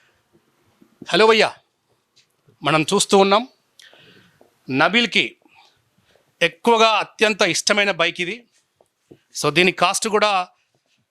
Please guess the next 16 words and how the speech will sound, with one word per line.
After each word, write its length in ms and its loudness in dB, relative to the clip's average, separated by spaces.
కుటుంబ 320 0
సభ్యులు 280 -2
చెప్తున్న 340 -4
ప్రకారం 320 0
ట్వంటీ 360 0
ఫైవ్ 200 2
ల్యాక్స్ 240 -4
అంటున్నారు. 340 -6
ఈ 100 2
మధ్యనే 340 0
ఈ 120 2
బైక్ 240 -4
నబీల్కి 400 0
అత్యంత 580 -2
ఇష్టమైన 400 0
బైక్గా 340 0